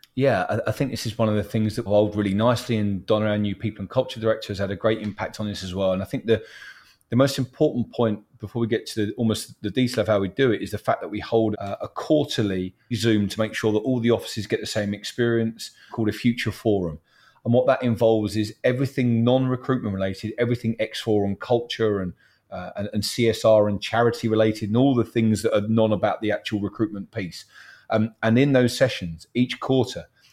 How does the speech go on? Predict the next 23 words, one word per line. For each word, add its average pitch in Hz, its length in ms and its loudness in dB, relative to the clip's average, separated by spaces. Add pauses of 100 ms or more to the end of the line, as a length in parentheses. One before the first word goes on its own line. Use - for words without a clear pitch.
(140)
we 117 120 2
relay 113 380 4
the 104 100 -4
feedback 127 440 -2
that 117 100 -8
we 104 100 -6
had 117 380 -2
from 101 80 0
the 90 60 -4
previous 120 420 0
quarter. 120 480 -4 (260)
We 110 140 2
relay 104 340 2
the 95 300 -4
conversations 120 640 -2
that 117 80 -6
have 110 120 -10
happened, 113 300 -4
the 95 60 -6
roundtables 120 640 0
that - 100 -12
have 113 100 -14
happened. 117 420 -4